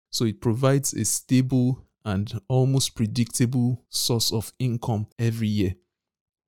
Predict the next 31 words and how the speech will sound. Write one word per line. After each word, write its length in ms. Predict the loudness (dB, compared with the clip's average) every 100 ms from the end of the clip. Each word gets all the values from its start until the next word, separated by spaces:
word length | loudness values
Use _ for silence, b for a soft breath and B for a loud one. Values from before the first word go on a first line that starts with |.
| _ _ _ _ _ _
Now, 140 | -4 -2
the 100 | 0
fifth 280 | 0 0 0
advantage 580 | 0 0 0 0 -2
is 140 | -2 -2
that 220 | -4 -4 _ _ -8
because 320 | -2 0 2
reits 520 | 4 4 2 -2 -6 -2
have 200 | 0 2
a 60 | 2
very 360 | 4 4 6
simple 540 | 4 2 0 0 0 2
business 500 | 2 2 2 2 2
model, 540 | 2 4 4 2 -2 _ _ _
and 180 | -4 2
that's 180 | 4 4
just 220 | 2 2
because 380 | -2 0 0 2
ninety 320 | 2 2 2
percent 360 | 0 0 0 0
of 120 | 0
their 160 | 0 0
investments 640 | 2 0 2 2 2 2
are 80 | 2
in 220 | 2 4
real 240 | 4 6
estate, 500 | 4 2 0 0 -2 -6
ten 220 | -2 -2 0
percent 460 | -2 0 0 0
are 80 | -2
in 180 | -2